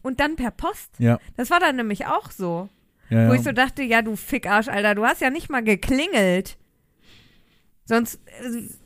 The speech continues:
Speaker 1: wärst du ja auch an die Briefkästen reingekommen, um diesen blöden Zettel da reinzuschmeißen.
Speaker 2: Ja.
Speaker 1: Dann wär ich auch einfach zu Hause gewesen und hätte das Paket in meine Hände genommen. Du
Speaker 2: Das ist strange,
Speaker 1: Wichsbeutel,
Speaker 2: oder?
Speaker 1: Alter.“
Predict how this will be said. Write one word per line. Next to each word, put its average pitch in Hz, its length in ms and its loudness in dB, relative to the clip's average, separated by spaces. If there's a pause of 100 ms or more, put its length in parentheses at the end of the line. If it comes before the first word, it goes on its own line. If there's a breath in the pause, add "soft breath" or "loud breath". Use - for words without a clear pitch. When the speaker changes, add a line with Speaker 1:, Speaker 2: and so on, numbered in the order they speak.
(120)
Speaker 1:
wärst 285 340 0
du 320 40 0
ja 254 120 6
auch - 60 -8
an 277 80 2
die 262 80 -2
Briefkästen 311 460 -2
reingekommen, 247 440 2
um 269 140 -2
diesen 247 220 -4
blöden 277 200 0
Zettel 427 220 -2
da 311 80 6
reinzuschmeißen. 185 880 0
Speaker 2:
Ja. 214 120 2
Speaker 1:
Dann 254 100 4
wär 311 100 2
ich - 160 -2
auch 285 100 2
einfach 294 280 -2
zu 294 140 -2
Hause 381 160 0
gewesen 277 220 -6
und 262 60 -2
hätte 349 120 -4
das 269 140 -4
Paket 311 340 -6
in 277 100 -8
meine 277 200 0
Hände 339 300 -2
genommen. 220 460 -2 (580 soft breath)
Du 247 100 -2
Speaker 2:
Das 254 60 0
ist 214 120 0
strange, 185 320 4
Speaker 1:
Wichsbeutel, 226 640 4
Speaker 2:
oder? 190 60 -2
Speaker 1:
Alter.“ 202 800 2